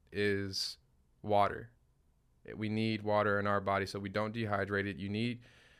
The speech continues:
you need it every single day to live. And that's what Jesus is telling us, is that he is the living water. You need him every single day, all the time,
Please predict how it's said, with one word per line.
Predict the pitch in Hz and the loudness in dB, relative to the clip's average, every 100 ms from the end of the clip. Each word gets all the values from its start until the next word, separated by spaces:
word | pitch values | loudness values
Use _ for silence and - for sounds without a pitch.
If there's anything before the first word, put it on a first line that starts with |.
| _ | _
you | 107 | -2
need | 117 127 | 2 4
it | 127 | 2
every | 104 110 110 | 0 0 -2
single | - 107 98 | -2 -4 -4
day | 95 95 95 95 - | -2 0 0 -2 -8
to | - | -6
live. | 107 123 113 101 - - _ _ _ _ _ | -2 0 0 -2 -10 -20 _ _ _ _ _
And | - 104 | -6 -2
that's | 110 - | -2 0
what | 120 | -2
Jesus | 107 104 104 - | 0 -2 -4 -8
is | - | -4
telling | 104 101 92 | -2 -2 -2
us, | 90 - | -6 -10
is | 98 | -2
that | 101 101 | 4 4
he | 101 117 | 4 2
is | 123 120 | 2 0
the | 117 | -2
living | 117 110 104 98 | 0 0 -2 -4
water. | 110 104 107 - _ _ - _ - | -6 -8 -10 -14 _ _ -20 _ -4
You | 110 | 0
need | 131 135 | 2 0
him | 131 123 - | 0 -2 -2
every | 107 117 131 123 | -2 0 -2 -2
single | - 123 120 117 | -2 -2 -2 -4
day, | 107 104 101 104 101 104 _ _ _ | -2 0 2 0 -2 -8 _ _ _
all | 101 110 | 2 4
the | 110 | 2
time, | - 107 101 98 98 92 | -2 -4 -2 0 -2 -6